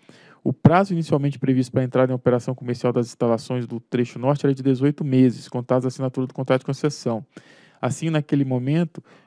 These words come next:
o início da operação comercial e, logicamente, o início de recebimento da rap ocorreria a partir de vinte de outubro de dois mil e oito,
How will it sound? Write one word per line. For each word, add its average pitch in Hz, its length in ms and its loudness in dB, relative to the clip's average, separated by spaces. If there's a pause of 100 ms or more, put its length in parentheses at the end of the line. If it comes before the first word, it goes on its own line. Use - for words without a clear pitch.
o 127 100 2
início 143 300 0
da 143 80 2
operação 131 400 0
comercial 131 560 0
e, - 20 2
logicamente, 127 640 0
o - 20 -4
início 127 320 -6
de 120 520 -2
recebimento 120 720 -4
da 120 80 4
rap 139 340 0
ocorreria 135 460 2
a 135 40 -2
partir 135 320 -6
de 135 120 -2
vinte 139 400 -8
de 170 60 -2
outubro 143 280 -4
de - 20 -14
dois 143 120 0
mil 151 120 -4
e 165 40 4
oito, 127 300 4